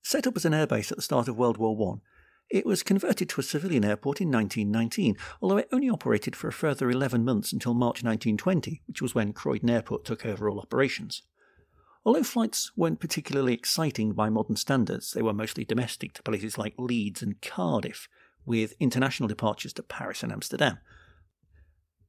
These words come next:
Although not the first international flight, the routing from here to Paris was the world's first international scheduled passenger flight route. Hounslow Heath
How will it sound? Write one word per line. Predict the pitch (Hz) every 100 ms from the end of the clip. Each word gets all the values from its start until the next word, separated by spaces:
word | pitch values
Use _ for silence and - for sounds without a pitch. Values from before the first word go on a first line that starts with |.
| -
Although | 165 208 175
not | 147 -
the | 131 117
first | - 131 113
international | 120 107 147 135 120 98
flight, | - 117 - -
the | 120
routing | 147 139
from | - 120
here | 117 113
to | -
Paris | - 110 -
was | - -
the | 110
world's | 113 104 -
first | 120 107 - -
international | 113 107 104 101 - 107
scheduled | - - - 170 - 113 110 -
passenger | - - 113 104
flight | - 104 -
route. | 98 - _ _ - - - -
Hounslow | - 226 185
Heath | 156 160